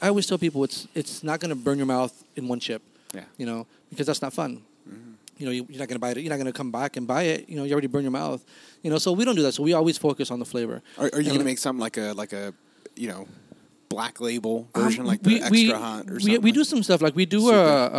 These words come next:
Speaker 1: um, a garlic table sauce that we haven't made in a while because we're, we're getting our permit to be able to bottle it, uh, as a shelf-stable product.
Speaker 2: Oh, okay.
Speaker 1: It's a little bit of a process, um, but that's the one that most people have been asking me for lately.
Speaker 2: Nice.
Speaker 1: It's a really good sauce, and it's probably one of the only ones that's a family recipe.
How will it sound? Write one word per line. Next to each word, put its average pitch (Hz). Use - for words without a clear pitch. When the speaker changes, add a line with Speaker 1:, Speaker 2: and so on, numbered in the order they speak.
Speaker 1:
um, 110
a 139
garlic 143
table 135
sauce 120
that 139
we 147
haven't 180
made 170
in 160
a 143
while 127
because 123
we're, 123
we're 160
getting 170
our 143
permit 131
to 139
be 143
able 131
to 127
bottle 127
it, 135
uh, 120
as 120
a 123
shelf-stable 127
product. 139
Speaker 2:
Oh, -
okay. -
Speaker 1:
It's 165
a 202
little 190
bit 165
of 151
a 131
process, 143
um, 123
but 151
that's 165
the 190
one 196
that 160
most 151
people 147
have 117
been 117
asking 123
me 117
for 110
lately. 117
Speaker 2:
Nice. -
Speaker 1:
It's 156
a 175
really 185
good 160
sauce, 139
and 151
it's 156
probably 202
one 196
of 185
the 170
only 151
ones 185
that's 156
a 123
family 131
recipe. 120